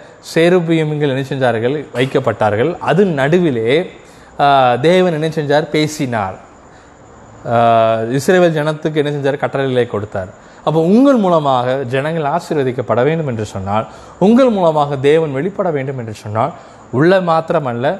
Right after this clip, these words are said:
வெளிப்புறமும் நம் மாற்ற வேண்டும். வெளிப்புறமும் தேவனுக்கு பிரியமான காரியங்களா என்ன செய்யப்பட வேண்டும்? இருக்க வேண்டும். அதை தான் வேதத்தில் என்ன செய்யப்படுகிறது? காணப்படுகிறது. வெளி அலங்காரத்தை கவனிக்கிறதை காட்டிலும், அதற்கு முக்கியத்துவம் கொடுப்பதை காட்டிலும்,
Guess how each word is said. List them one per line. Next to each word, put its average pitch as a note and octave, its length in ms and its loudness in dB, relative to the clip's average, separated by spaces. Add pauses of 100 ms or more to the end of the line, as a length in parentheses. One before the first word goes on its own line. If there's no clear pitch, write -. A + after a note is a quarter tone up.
(440)
வெளிப்புறமும் C#3 640 -2 (100)
நம் G#2 200 -6
மாற்ற A#2 400 -2
வேண்டும். G2 440 -4 (420)
வெளிப்புறமும் D#3 640 0 (160)
தேவனுக்கு D#3+ 580 0
பிரியமான C#3+ 480 0 (100)
காரியங்களா A#2 440 2
என்ன A2 140 -2
செய்யப்பட G#2+ 420 -2
வேண்டும்? B2 400 -2 (160)
இருக்க C#3 300 0
வேண்டும். G#2+ 340 -4 (380)
அதை A#2+ 160 -2
தான் D3+ 340 0 (320)
வேதத்தில் C#3 360 0
என்ன B2 140 -2
செய்யப்படுகிறது? A2+ 640 -4
காணப்படுகிறது. G2+ 680 -4
வெளி A#2+ 240 0
அலங்காரத்தை A#2+ 640 -2 (340)
கவனிக்கிறதை A#2 640 -2
காட்டிலும், G#2+ 560 -2 (300)
அதற்கு D#3 340 2
முக்கியத்துவம் D#3 460 -2
கொடுப்பதை C3+ 380 -2
காட்டிலும், G#2+ 480 -2